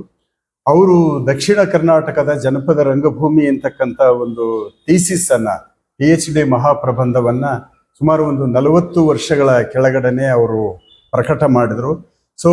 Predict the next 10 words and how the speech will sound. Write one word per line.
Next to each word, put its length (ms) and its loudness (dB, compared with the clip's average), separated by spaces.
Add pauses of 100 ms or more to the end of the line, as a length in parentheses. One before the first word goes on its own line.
ಮೂಡ್ಲುಪಾಯ 720 2
ಬಯಲಾಟ 520 2
ಕಲೆಗೆ 480 -2 (480)
ಜಿ 180 2
ಶೆಂಪ 400 0
ಅವರ 360 6
ಸಾರಥ್ಯದಲ್ಲಿ 1300 0 (220)
ಅವರು 320 4
ಕೂಡ 240 2
ಅವರ 360 2